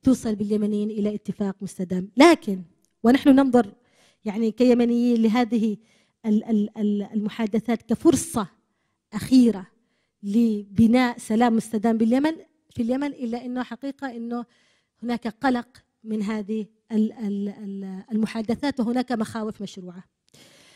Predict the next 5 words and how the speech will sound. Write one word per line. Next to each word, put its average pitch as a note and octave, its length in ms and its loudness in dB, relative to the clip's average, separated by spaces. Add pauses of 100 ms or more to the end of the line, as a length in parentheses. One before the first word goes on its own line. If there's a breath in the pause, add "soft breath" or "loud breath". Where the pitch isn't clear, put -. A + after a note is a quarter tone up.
(220 soft breath)
هذه G#4+ 400 10
المخاوف G4 440 4
المشروعة F4+ 480 2
تكمن F4 460 2 (720)
في C#4 380 0